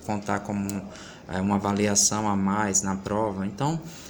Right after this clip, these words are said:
são, são situações que exigem um pouco o olhar do professor em se permitir entender essa nova lógica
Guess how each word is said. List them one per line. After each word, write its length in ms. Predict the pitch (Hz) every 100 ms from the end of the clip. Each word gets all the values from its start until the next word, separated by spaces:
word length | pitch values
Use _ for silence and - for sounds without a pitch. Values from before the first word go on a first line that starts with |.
| -
são, 420 | - 160 185 202
são 200 | 202 170
situações 580 | 165 185 190 185 175 170
que 120 | -
exigem 380 | 190 143 170 190
um 60 | 180
pouco 320 | - 127 131
o 40 |
olhar 200 | 113 107
do 80 | 107
professor 560 | 104 104 101 95 - 151
em 60 |
se 160 | 160 170
permitir 760 | - 175 185 220 - 127 151 - - -
entender 480 | - 127 147 135 110
essa 240 | 107 107 117
nova 340 | 113 117 110
lógica 680 | 101 101 135 160 - 208